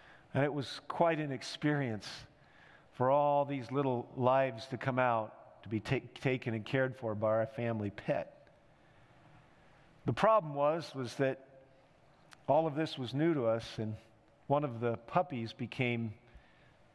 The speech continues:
ill. And I can remember as my heart was given to care for this mother and her little charges,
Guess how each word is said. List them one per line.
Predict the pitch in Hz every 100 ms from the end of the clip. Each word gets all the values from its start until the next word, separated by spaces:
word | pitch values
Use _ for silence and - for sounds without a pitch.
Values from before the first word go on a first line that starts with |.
| - - -
ill. | 151 147 107 82 101 - - - _ _ _ - - - - - - - - - - -
And | 160
I |
can | 180 190
remember | 180 180 240 220 185
as | 165 147
my | 147 147 143
heart | 131 185 165
was | 147 123
given | 120 180 143
to | 123
care | 127 - 165 147
for | 120 143
this | 131 139 127
mother | 127 151 135 123 120
and | 139 123
her | 117 131
little | 135 127
charges, | 120 - 151 147 104 104 -